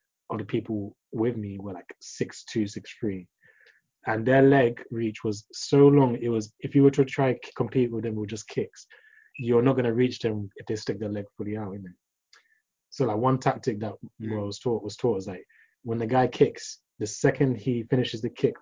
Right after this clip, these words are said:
Speaker 1: or he drops it, you, you lunge in quick one step, like a instep. And that's, like, one boxing technique where you just, like, quickly one step in, close the distance. You just, you know, give it to them 'cause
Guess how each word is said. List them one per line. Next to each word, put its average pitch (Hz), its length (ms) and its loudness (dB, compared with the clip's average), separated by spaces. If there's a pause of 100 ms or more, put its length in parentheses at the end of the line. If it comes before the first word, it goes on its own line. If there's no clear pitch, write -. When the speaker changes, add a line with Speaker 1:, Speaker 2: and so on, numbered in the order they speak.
(200)
Speaker 1:
or - 120 -4
he 107 60 -2
drops - 420 -2
it, 98 160 -8 (400)
you, 110 220 -4 (140)
you 113 280 -2
lunge 120 360 0
in 117 160 -2
quick - 300 2
one 117 200 -4
step, 110 320 -4 (160)
like 104 220 -8
a 98 220 -4
instep. 110 360 -8 (1000)
And 110 120 -4
that's, 120 120 2
like, 120 100 4
one 120 180 2
boxing 123 300 0
technique 104 400 -6
where 101 120 -6
you 101 80 -6
just, 95 220 -14
like, 92 140 -12
quickly 117 320 -2
one 113 240 -2
step 110 260 -4
in, 120 220 -4
close 127 240 4
the 113 80 -2
distance. 104 640 -6 (280)
You 107 80 -8
just, 107 200 -6
you 123 100 -2
know, 104 120 -2
give 120 220 2
it 123 80 -4
to - 80 -2
them 98 180 -4
'cause 101 240 -6